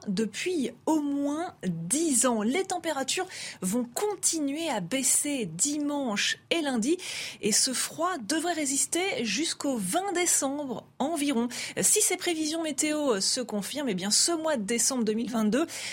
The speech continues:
sera le plus froid depuis deux mille douze ou même deux mille dix. Entre dimanche et lundi,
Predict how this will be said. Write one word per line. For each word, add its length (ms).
sera 680
le 200
plus 220
froid 400
depuis 560
deux 160
mille 200
douze 400
ou 120
même 320
deux 240
mille 320
dix. 600
Entre 300
dimanche 440
et 60
lundi, 360